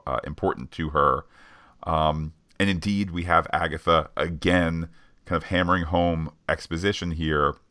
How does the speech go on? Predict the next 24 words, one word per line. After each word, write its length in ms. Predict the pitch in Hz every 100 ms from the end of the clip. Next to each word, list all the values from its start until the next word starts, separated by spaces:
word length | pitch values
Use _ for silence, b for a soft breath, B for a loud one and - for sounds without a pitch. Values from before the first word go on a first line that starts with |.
| _ _ _ - -
that 140 | 80 -
this 240 | 80 -
baby 380 | - 87 82 85
witch 280 | 78 82 -
had 200 | 76 73
some 180 | 73
natural 380 | 73 80 - 80
talent, 520 | 76 78 76 73 73 - B B
but 120 | 78
how 180 | - 90
did 260 | 92 82 80
that 220 | 87 76
talent 380 | - 82 82 -
grow? 460 | 85 87 87 87 - B B B
Next 260 | 87 -
stop 320 | - 85 82 73
is 180 | 82
those 260 | 78 80 76
Hydra 500 | - 80 78 78 76
experiments, 960 | - - - 78 76 73 71 - - -
uh, 220 | 73 73
where 200 | 73 80
we 120 | 73
see, 540 | 76 - 80 78 76